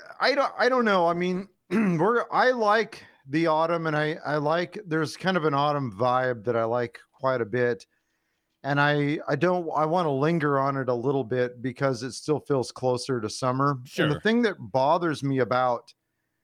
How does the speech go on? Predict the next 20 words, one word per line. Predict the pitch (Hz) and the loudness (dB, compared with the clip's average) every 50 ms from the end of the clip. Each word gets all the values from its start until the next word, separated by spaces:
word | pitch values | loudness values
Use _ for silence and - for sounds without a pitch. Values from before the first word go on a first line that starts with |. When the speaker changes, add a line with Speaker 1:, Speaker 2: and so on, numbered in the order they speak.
| _ _ _ | _ _ _
Speaker 1:
when | - 147 151 151 | -2 0 0 0
you | 147 | 0
go | 139 120 156 160 175 185 180 185 | 0 0 2 2 2 2 2 0
into | 170 170 165 170 156 151 | -2 -4 -4 -2 -4 -4
Christmas | - - 160 175 165 - - 151 139 120 - - | -4 -4 -4 -4 -4 -4 -6 -6 -8 -8 -8 -8
with | 127 135 131 | -8 -6 -4
this | 139 135 123 - | -4 -6 -4 -4
sort | - 151 147 131 | -2 -2 -2 -2
of | 117 104 | -4 -4
winter | 101 113 143 156 156 - 151 135 120 - - _ _ - | -4 -2 -2 -2 -2 -2 -4 -4 -4 -6 -8 _ _ -4
theme, | 165 170 156 139 120 110 101 101 98 95 - _ _ _ _ _ _ _ _ | -4 -2 -2 -2 -4 -4 -6 -8 -12 -12 -16 _ _ _ _ _ _ _ _
at | - 170 147 | -8 -8 -6
the | 190 | -4
time | - 233 277 294 269 | -2 0 0 0 0
Christmas | - - 233 - - 196 160 139 - | 0 0 0 0 0 -2 -4 -4 -4
comes | - - 247 302 262 202 170 120 | -2 0 0 2 2 0 -2 -2
and | 151 156 156 | -2 0 0
then | 160 160 156 | 2 0 0
it's | 135 113 - | -2 -4 -8
gone, | - 123 - 208 247 254 226 160 127 113 107 110 123 123 | -6 -2 0 2 2 2 2 2 0 -2 -4 -6 -6 -8